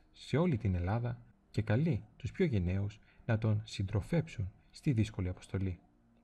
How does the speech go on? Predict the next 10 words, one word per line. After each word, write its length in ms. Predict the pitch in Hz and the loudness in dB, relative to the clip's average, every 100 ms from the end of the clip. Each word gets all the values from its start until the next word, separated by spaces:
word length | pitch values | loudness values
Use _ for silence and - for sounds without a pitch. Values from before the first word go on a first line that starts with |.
| _ _ _ - - - | _ _ _ -20 -20 0
Ήρθαν 440 | 143 117 131 113 110 | 0 2 0 0 -2
τα 120 | 101 | -4
πιο 440 | - - 151 87 - _ | -2 0 0 0 -12 _
εκλεκτά 580 | 107 - 101 - 156 120 | -4 0 -2 0 -2 -2
παλικάρια, 720 | 92 85 - 107 113 117 123 - _ _ - _ - | -2 -4 0 0 0 -4 -6 -14 _ _ -20 _ -6
τρανόψυχων 840 | - 107 117 180 170 - - 95 - _ | 0 4 4 4 0 -10 -8 -8 -8 _
ανθρώπων 560 | 101 92 - 143 113 - - _ _ - | -2 -2 2 0 0 -12 -20 _ _ -2
και 120 | 110 | -2
θεών 400 | - 110 151 113 | 2 2 4 2
παιδιά, 440 | 95 - 117 139 | -2 -4 -4 -4